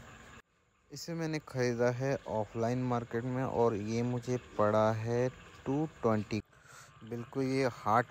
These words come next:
प्लास्टिक का है और बिल्ड क्वालिटी बहुत ही अच्छा है। इसके पीछे देखते हैं, यहाँ पे रखी है on off switch और यहाँ पे सेल लगने की जगह बनी हुई है।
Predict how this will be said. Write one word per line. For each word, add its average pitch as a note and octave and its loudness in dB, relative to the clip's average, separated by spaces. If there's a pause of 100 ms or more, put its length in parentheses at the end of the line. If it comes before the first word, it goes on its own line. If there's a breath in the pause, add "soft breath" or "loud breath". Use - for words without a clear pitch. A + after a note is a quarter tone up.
प्लास्टिक A2 2 (120)
का A2 4
है A#2 0
और B2+ 2 (140)
बिल्ड A#2 -2
क्वालिटी A2+ 2 (140)
बहुत G#2 -4
ही A2 0
अच्छा F#2+ -4
है। F#2 -6 (440 loud breath)
इसके C#3+ -4 (140)
पीछे C3+ 0
देखते C3+ 0
हैं, C#3 2
यहाँ B2 2
पे C3+ 2
रखी A#2+ 0
है - 2 (120)
on A2+ 2
off B2 2
switch A2 -4 (400)
और A#2+ -6
यहाँ B2 -6 (120)
पे D#3+ 0
सेल C#3 2
लगने C#3 -2
की C3 -6
जगह B2+ 4
बनी B2 0
हुई A#2+ -2
है। A#2+ 0